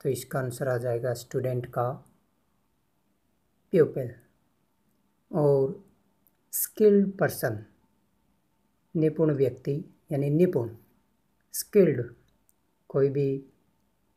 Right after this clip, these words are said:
जब किसी कार्य में निपुण हो जाता है उसको हम skilled person, अथवा first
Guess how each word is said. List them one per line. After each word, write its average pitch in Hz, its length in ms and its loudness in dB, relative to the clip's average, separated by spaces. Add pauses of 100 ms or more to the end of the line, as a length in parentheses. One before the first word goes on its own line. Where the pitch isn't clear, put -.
(600)
जब 135 360 -2 (160)
किसी 147 240 -4
कार्य 127 340 -2
में 127 400 -8
निपुण 143 240 -6
हो 135 120 -6
जाता 123 300 -4
है 127 80 -2
उसको 123 220 -10
हम 127 100 -8
skilled 127 380 -8
person, 156 380 -6 (480)
अथवा 123 540 -2 (960)
first - 340 -2